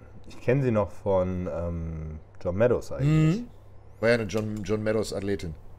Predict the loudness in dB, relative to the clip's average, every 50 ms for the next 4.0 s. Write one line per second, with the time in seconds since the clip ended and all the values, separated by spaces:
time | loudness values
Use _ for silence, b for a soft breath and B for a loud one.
0 | -16 -16 -14 -14 -14 -16 -18 -20 -20 -20 -20 -18 -18 -18 -16 -10 -6 -4 0 2
1 | 2 2 4 4 4 4 4 4 4 4 4 4 4 6 6 4 4 2 0 0
2 | 2 4 4 4 4 2 0 0 -2 -2 0 2 2 2 2 0 -4 -8 -10 -6
3 | -4 -2 0 2 2 2 2 0 0 -2 -2 -2 0 0 -2 -4 -6 -8 -10